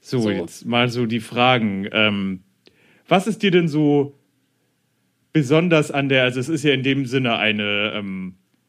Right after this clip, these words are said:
Speaker 1: in gewisser Art eine Zerlegung der einzelnen Tropen, der, äh, Klischees, die Disney und
Speaker 2: Mhm.
Speaker 1: solche Sachen ausmachen. Was ist dir denn da so am meisten aufgefallen? Oder was
Speaker 2: <laughs>
Speaker 1: fandest du denn so am schönsten?
Speaker 2: Ah,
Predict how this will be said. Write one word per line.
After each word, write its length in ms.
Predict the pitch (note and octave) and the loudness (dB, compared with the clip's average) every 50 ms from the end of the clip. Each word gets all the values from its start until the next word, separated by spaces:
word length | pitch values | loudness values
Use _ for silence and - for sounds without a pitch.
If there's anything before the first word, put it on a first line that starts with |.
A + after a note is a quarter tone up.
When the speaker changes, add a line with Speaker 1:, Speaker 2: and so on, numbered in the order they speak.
| _ _ _ _ _ _ _ _ _ _ _ _ _ _ _ _ _ _ _ _ _ _ | _ _ _ _ _ _ _ _ _ _ _ _ _ _ _ _ _ _ _ _ _ _
Speaker 1:
in 140 | E3+ D#3+ E3 | 0 2 2
gewisser 280 | D#3 D#3 F3 E3 - E3 | 2 2 2 2 4 2
Art 100 | E3+ E3 | 4 2
eine 120 | E3+ D#3 | 0 -4
Zerlegung 680 | - - E3+ D#3+ D3 D3+ F3 G3 - F#3 F3 E3 D#3+ | 0 2 2 4 6 4 4 4 2 0 0 0 2
der 200 | D3 D3+ C#3+ - | 2 2 2 4
einzelnen 580 | C3+ C#3+ D3+ D3+ D3 - - D3 C#3+ C#3+ C#3 C3 | 2 0 0 0 -4 -8 -8 -6 -4 -4 -6 -6
Tropen, 680 | - - D3+ G#3 G#3 G#3+ - E3 D3+ C#3 C3 B2+ A#2 | -6 0 0 0 0 0 -2 -2 0 0 -2 -4 -2
der, 420 | A2 C3+ B2+ A#2+ A#2 A2 G#2+ G#2+ D#2+ G#2+ G#2 G2+ G2 F#2+ | 0 2 2 2 2 2 0 -2 -2 -4 -4 -4 -4 -6
äh, 40 | F#2+ - _ _ _ _ _ _ _ _ | -8 -12 _ _ _ _ _ _ _ _
Klischees, 680 | - - D3+ D#3+ C#3 - - F3 G3 G#3 G3+ F#3+ G3 - | -10 -2 -2 -2 -2 0 0 2 4 4 4 2 0 -4
die 180 | - D#3 D3 C3+ B2 A2 | -4 -4 -2 -2 -4 -2
Disney 600 | - D3+ D#3+ D3 C3 C#3+ D3 C3+ C3 B2 A#2+ A#2+ | 0 0 0 2 0 -4 -2 0 0 2 0 0
und 280 | - - A2+ A#3+ A#3+ A3+ | 0 0 2 2 2 2
Speaker 2:
Mhm. 40 | A#3+ A3+ | 2 0
Speaker 1:
solche 260 | A3+ A#2 A#2+ B2 C3 | 0 0 0 -2 -4
Sachen 260 | A#2 B2+ A2+ B2 B2 | -6 -6 -6 -6 -6
ausmachen. 520 | G2 A#2 B2 B2 B2+ A#2+ A2 G2+ G#2+ G#2 | -4 -4 -4 -4 -4 -6 -6 -6 -6 -2
Was 200 | A#2 C#3+ F3+ F#3 | 0 0 0 0
ist 280 | - - F#3 - - - | -2 -4 -4 -4 -2 0
dir 100 | E3 F3 | 0 2
denn 140 | D#3 E3 D3 | 2 2 2
da 160 | D3+ D3 C#3+ | 2 2 2
so 180 | B2+ D3 D3 C#3 | 2 0 0 0
am 180 | C3+ C#3 C#3 | 0 -2 0
meisten 540 | C3+ B2+ B2+ C#3+ D3+ D3 C#3+ - - - C3+ | 0 2 4 4 4 2 0 -8 -8 -8 -6
aufgefallen? 880 | - F2+ G2+ G2 F#2 - - G#2 F#2 - - G2 - F#2+ F#2+ F#2+ - - | -6 -6 -6 -8 -8 -12 -16 -18 -16 -8 -2 0 0 0 0 0 0 0
Oder 220 | - - - - | 2 2 2 2
was 260 | B2+ C#3 F4 D4+ - - - - - - | 2 0 0 0 0 -8 -18 -20 -20 -20
Speaker 2:
<laughs> 220 | - - - - _ | -20 -20 -20 -20 _
Speaker 1:
fandest 420 | - - F3+ F#3 F3 E3+ E3 - - | 0 0 2 2 2 0 -2 0 -2
du 80 | A3+ A3+ | 2 4
denn 160 | F#3 F3 D#3 | 4 4 4
so 160 | C3 D3 C#3+ | 2 0 0
am 160 | C3 B2 B2 B2+ | 0 -2 -4 -6
schönsten? 560 | - - A#2+ G#2+ G2 F#2 - - - G2+ F2+ - _ _ _ _ _ | -8 -8 -10 -10 -10 -12 -16 -16 -14 -14 -14 -14 _ _ _ _ _
Speaker 2:
Ah, 540 | - A#3 B3+ C4+ C#4 C4+ C4+ C4 A#3+ A3 G#3+ | -2 2 4 4 6 6 4 4 2 0 -4